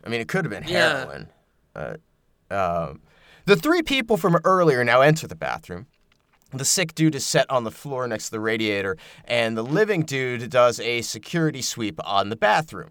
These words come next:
Speaker 1: kicking open one stall after another and increasing the dread of the situation for poor Zach Ward.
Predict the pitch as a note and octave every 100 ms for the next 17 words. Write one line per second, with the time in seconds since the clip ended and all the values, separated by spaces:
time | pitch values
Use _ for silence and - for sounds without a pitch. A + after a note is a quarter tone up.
0 | _ _ _ _ _ D#3 D#3 D3+ C3+ B2+
1 | G#2+ F#2 E2 C3+ F#3+ G#3+ A3+ - F#3+ E3+
2 | D#3+ D#3 C#3 C3+ D#3 C#3 C3 C3 C3 A#2
3 | F#2+ F#2+ G2 - - B3 A3+ G#3+ F#3+ D#3
4 | D3+ A#2+ C#3 F3 D#3 B2+ C#3+ D#3 - D3
5 | D3+ D#3 C3 - G2+ - D#3+ C3 D3 C3+
6 | - G3+ A3